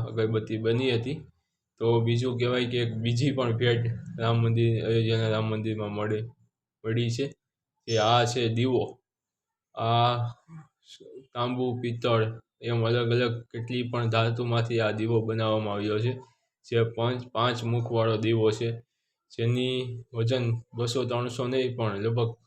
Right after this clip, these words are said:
હજાર, અગિયારસો કિલો જેટલું આનું વજન છે. અને બીજું કહેવાય કે આ નવ ફૂટનો આ દીવો જે એકવાર સળગાવવામાં આવે તો લગભગ, લગભગ આ દીવો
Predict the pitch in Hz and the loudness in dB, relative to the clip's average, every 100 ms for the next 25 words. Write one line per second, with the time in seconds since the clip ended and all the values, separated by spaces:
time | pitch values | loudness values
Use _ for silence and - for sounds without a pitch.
0 | _ _ _ _ _ 113 117 131 117 110 | _ _ _ _ _ -4 2 4 4 2
1 | 120 131 131 135 120 123 123 120 120 123 | 2 2 2 0 -4 -2 -2 0 0 0
2 | 120 117 117 110 110 127 120 117 131 135 | 0 2 2 2 0 2 0 0 -2 -4
3 | - _ _ _ _ 110 110 110 120 127 | -10 _ _ _ _ -6 -4 0 0 0
4 | 113 127 127 117 113 107 113 127 117 135 | 0 0 0 0 -2 0 0 0 0 -4
5 | - 131 127 120 113 127 127 - - _ | -6 -4 0 0 2 4 2 0 -6 _
6 | _ _ _ _ _ - 117 123 123 117 | _ _ _ _ _ -6 0 0 0 -2
7 | 117 _ _ 113 127 127 127 123 123 123 | -6 _ _ -6 -6 -2 0 0 0 0
8 | 123 127 127 123 120 123 104 - _ _ | 2 2 0 0 2 2 0 -4 _ _
9 | _ 113 110 113 120 117 117 120 117 110 | _ -4 -2 0 0 0 0 0 0 2
10 | 113 117 117 113 117 123 | 4 2 2 0 0 2